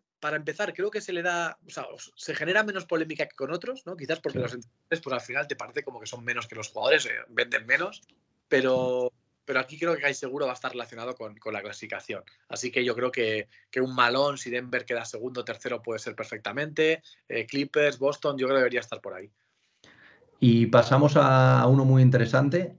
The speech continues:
Speaker 2: eh, como es el de Rookie del Año, que bueno, ahí, eh, esta temporada tenemos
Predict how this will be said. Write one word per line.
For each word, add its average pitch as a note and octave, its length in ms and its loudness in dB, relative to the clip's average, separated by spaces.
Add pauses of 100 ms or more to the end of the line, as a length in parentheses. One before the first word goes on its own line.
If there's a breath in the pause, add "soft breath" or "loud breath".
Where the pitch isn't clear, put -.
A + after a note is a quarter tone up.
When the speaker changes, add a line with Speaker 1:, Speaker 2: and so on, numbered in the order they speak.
Speaker 2:
eh, A2+ 260 0
como A#2 220 2
es A#2+ 160 -2
el B2+ 160 2
de A#2 280 6
Rookie C3+ 380 4
del A#2+ 160 8
Año, C#3+ 420 4
que - 80 -12
bueno, A#2 160 0
ahí, A#2 360 4
eh, A2+ 180 2
esta A#2+ 240 2
temporada A#2 540 4
tenemos A2+ 360 0